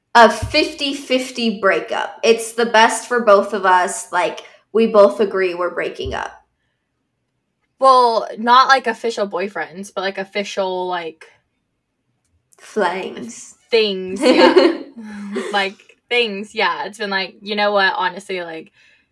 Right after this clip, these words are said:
Speaker 2: we, like, we just kinda can't keep hanging out.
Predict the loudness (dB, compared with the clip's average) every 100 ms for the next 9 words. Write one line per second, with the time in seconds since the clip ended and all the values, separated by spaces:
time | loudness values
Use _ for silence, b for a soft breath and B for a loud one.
0 | _ _ _ _ _ -8 -6 -6 0 0
1 | 0 -2 -2 -2 -2 -2 -2 -4 -8 -8
2 | -8 -10 -10 -10 _ _ _ _ -8 -6
3 | -6 -6 -6 -8